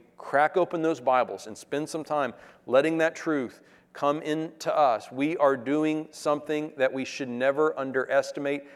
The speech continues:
as just being, "Yeah, you know, it's just a thing I do," or thing I'm, I guess I'm supposed to do. That we are doing something, we are getting to know God,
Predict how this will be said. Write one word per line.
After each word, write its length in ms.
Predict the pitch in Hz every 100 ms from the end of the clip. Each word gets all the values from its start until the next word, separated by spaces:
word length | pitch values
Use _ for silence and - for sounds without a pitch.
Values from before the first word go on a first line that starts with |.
| -
as 160 | 120 -
just 280 | 139 -
being, 280 | - 131 139
"Yeah, 180 | 185 190
you 180 | 180 147
know, 180 | 127 131
it's 120 | -
just 240 | 147 -
a 80 | 160
thing 240 | - 156
I 80 | 156
do," 340 | 151 127 123 123
or 200 | 120 - - -
thing 140 | 160 170
I'm, 100 | 175
I 100 | 156
guess 200 | 170 190
I'm 100 | 185
supposed 400 | - 180 156 -
to 80 |
do. 340 | 135 127 117 120 - _ _ _ _ _ _ _ _ _ _ _ _ _
That 120 | 127
we 140 | 120 143
are 160 | 139
doing 420 | 120 117 139 139 135
something, 500 | 143 131 135 131 135
we 120 | 127
are 100 | 117
getting 280 | 104 139 151
to 40 |
know 160 | 147 143
God, 480 | 131 123 123 127